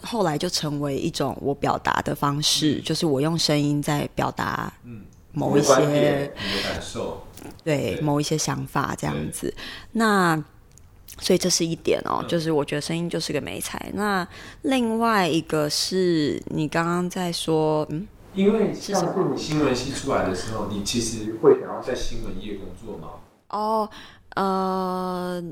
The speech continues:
Speaker 1: 没。没有，
Speaker 2: 哎。
Speaker 1: 不是，对不起，我就，我，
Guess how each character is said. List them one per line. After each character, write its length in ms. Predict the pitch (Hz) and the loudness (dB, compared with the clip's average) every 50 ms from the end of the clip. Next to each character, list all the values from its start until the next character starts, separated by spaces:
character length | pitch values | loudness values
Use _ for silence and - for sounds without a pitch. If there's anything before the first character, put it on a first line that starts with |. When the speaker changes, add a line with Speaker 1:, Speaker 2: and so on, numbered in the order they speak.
| - - - | -12 -14 -12
Speaker 1:
没。 680 | - - 165 165 160 156 160 165 175 196 208 226 214 - - - - _ - - - _ - - - - - - - - - - - - - - | -8 -6 -4 -4 -2 -2 -2 -2 -2 -4 -4 -6 -10 -16 -20 -20 -20 _ -20 -20 -20 _ -20 -20 -20 -20 -20 -20 -20 -20 -20 -20 -20 -14 -4 0
没 80 | - - | 2 4
有， 100 | 320 254 233 247 | 4 4 6 6
Speaker 2:
哎。 140 | 320 330 | 6 6
Speaker 1:
不 80 | - - | 4 0
是， 80 | 403 - | -2 4
对 120 | - 302 294 | 6 6 8
不 40 | 269 | 8
起， 220 | - - 320 311 - - - - | 8 8 10 10 8 8 6 2
我 140 | 311 330 | 4 6
就， 100 | 359 294 - - - - - - | 8 10 8 8 6 4 -2 2
我， 140 | - 359 - | 2 2 2